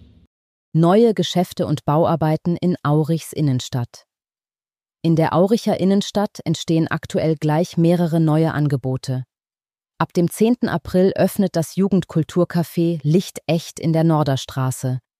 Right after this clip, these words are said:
Dort sollen junge Leute einen Ort für Begegnung und Kreativität finden. Ende April oder Anfang Mai soll dann auch der Fischimbiss Aal Watt eröffnen.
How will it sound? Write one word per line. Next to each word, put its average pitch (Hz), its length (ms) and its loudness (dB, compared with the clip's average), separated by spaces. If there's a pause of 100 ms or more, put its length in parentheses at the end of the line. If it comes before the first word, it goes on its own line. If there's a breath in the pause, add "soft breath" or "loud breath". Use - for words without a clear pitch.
(420)
Dort 170 280 2
sollen 156 300 2
junge 180 260 4
Leute 160 400 2
einen 147 240 0
Ort 160 260 -4
für - 160 -2
Begegnung 156 640 0
und 156 240 0
Kreativität 170 840 0
finden. 127 640 -4 (580)
Ende 214 320 4
April 165 540 0
oder 147 260 -2
Anfang 147 400 0
Mai 151 360 0 (260)
soll 196 200 2
dann 214 200 0
auch - 180 -4
der 156 160 -2
Fischimbiss - 880 -2 (100)
Aal 160 380 0
Watt - 320 -2
eröffnen. 127 680 -2